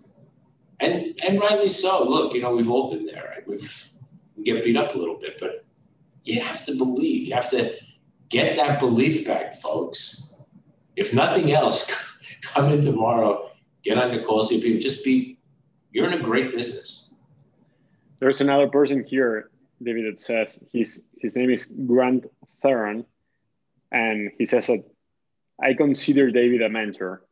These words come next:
Speaker 2: so very happy to see him speak again." The question
Speaker 1: Thank you,
Speaker 2: is
Speaker 1: Grant, one of my buddies.
Speaker 2: <laughs> It is getting, it is getting tougher to attract y-, young talent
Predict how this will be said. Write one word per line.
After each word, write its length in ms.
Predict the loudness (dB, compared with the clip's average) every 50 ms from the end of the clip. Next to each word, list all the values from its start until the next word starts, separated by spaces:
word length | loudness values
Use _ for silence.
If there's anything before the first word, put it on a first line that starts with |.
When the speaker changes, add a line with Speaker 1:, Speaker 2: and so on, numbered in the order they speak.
| _ _ _ _ _ _ _ _ _ _ _ _
Speaker 2:
so 140 | _ -2 0
very 240 | 2 4 2 4 4
happy 260 | 2 0 0 0 -4
to 140 | -4 -8 -10
see 440 | -8 -4 -4 -2 -2 -2 -4 -8 -12 _ _ _ _
him 220 | -6 -4 -4 -4 -6
speak 240 | -6 -2 -2 0 0
again." 420 | 0 -2 0 -2 -2 -4 -8 -14 _ _ _ _ _ _ _ _ _ _ _ _ -20 -20 _ _ _ _ _ _ _ _ _ _ -2
The 80 | 0
question 300 | 2 2 2 2 4 4
Speaker 1:
Thank 100 | 4 6
you, 40 | 4 4
Speaker 2:
is 160 | 2 -2 -4
Speaker 1:
Grant, 260 | -2 0 0 0 0 -2 -6 -12 -18 _ _ _ _ _ -10
one 120 | -8 -6
of 80 | -6 -4
my 180 | -6 -6 -4
buddies. 560 | -4 -4 -6 -6 -8 -10 -12 -12 -14 -16 -18 -20 -20 -20 -20 -20 -20 -20 -20 -20 -20 -20 -18 -8 -2
Speaker 2:
<laughs> 120 | -2 -2 -2 -2 -16 -20 _ _ _ _ _ _ _ 2
It 80 | 4 6
is 140 | 6 6
getting, 340 | 6 4 4 4 2 -2 -6 -8 -10 -6
it 120 | -2 -2
is 140 | -2 -2 -2
getting 320 | -2 -2 0 0 0 -2 0
tougher 460 | 0 0 0 0 -2 -2 -2 -2 -2
to 200 | -4 -4 -4 -4
attract 420 | -4 -4 -4 -4 -4 -4 -4 -6 -12
y-, 240 | -10 -10 -10 -10 _ _ -16
young 320 | -10 -4 -2 -2 -2 -2 -4
talent 440 | -4 -4 -4 -4 -4 -4 -6 -6